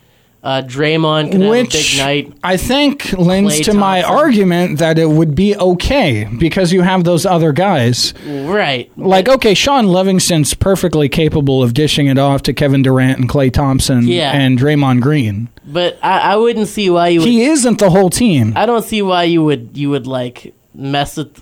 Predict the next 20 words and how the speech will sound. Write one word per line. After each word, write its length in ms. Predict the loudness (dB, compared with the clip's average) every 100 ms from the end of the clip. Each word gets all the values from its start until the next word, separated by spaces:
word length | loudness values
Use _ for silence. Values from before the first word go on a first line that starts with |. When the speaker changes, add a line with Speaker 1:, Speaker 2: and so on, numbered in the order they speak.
| -20
Speaker 1:
what 380 | -12 -6 -6
they 140 | -4 -6
have, 600 | -4 -2 -2 -4 -6 -12
the 100 | -12
chemistry 600 | -8 -4 -2 -4 -4 -4
with 260 | -4 -6 -10
Curry 560 | -6 -2 0 0 0 -2
and, 220 | -4 -10 _ _ _ _
and 180 | -6 -4
Durant. 540 | -4 -2 -2 -2 -4 -10 -6
I, 280 | -4 -2 0
I 20 |
would, 240 | 0 -2
I 140 | -2 -4
would 240 | -4 -10
keep 320 | -14 -14 -14
Curry 500 | -14 -10 -8 -8 -10 -12 _ _ _ _ _ _ _ _
where 260 | -8 -4 -4
he 160 | -4 -4
is. 460 | -4 -6 -10 -20